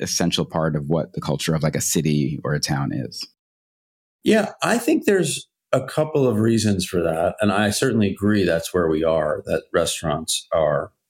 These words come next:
Speaker 2: the destination wherever you go. One is, and I won't take credit for this, this is something that first I think I heard from David Chang. I think he observed this early. One thing is that I think the speed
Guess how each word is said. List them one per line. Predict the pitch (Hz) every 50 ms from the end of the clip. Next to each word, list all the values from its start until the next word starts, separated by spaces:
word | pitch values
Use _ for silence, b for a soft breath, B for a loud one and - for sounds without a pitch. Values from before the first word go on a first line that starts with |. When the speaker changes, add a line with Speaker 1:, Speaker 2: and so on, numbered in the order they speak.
| _ -
Speaker 2:
the | - 73
destination | 80 78 73 - - 76 76 78 78 85 - - 71 71 73 104 101 _ _ _ _ _ _ _ _ -
wherever | - 104 92 101 98 98
you | 80 71 67
go. | - - - - - 101 - _ _ _ _ _ _ _ _ _ _ _ _ _ _ _ _ _ -
One | 113 110 127 139 156 156
is, | 143 127 120 113 110 107 101 - -
and | 107 101 95 -
I | 104 101
won't | 101 110 120 113 -
take | - 117 107 - - -
credit | - 107 95 92
for | 92 90 85
this, | 85 85 82 -
this | 90 90 82
is | 80 82 85 82 - _ - -
something | - - 101 101 95 95 87 85
that | 82 78 - _ _ _ _
first | - - 104 101 98 101 -
I | 90
think | 92 92 87 82 76 - - _ _ _ _ _ - -
I | 92 87 90 90 90 - - _
heard | - - 90 87 85 80 76 - - - -
from | - 82 80 76
David | 85 82 80 78 73 71
Chang. | - - 95 92 87 82 76 73 71 71 -
I | -
think | - - 78 -
he | - - 82 78 78 78 - -
observed | 87 80 82 - 85 80 80 78
this | 80 - -
early. | - 107 110 101 90 80 78 78 - - -
One | 90 95 110 135 170 160 -
thing | - 117 107 101
is | 95 85
that | 90 85 85
I | 82 82
think | 87 85 80 78 - - _ _ _ _ _ _ _ -
the | - 90
speed | 90 - - - 120 123 131 135 113 -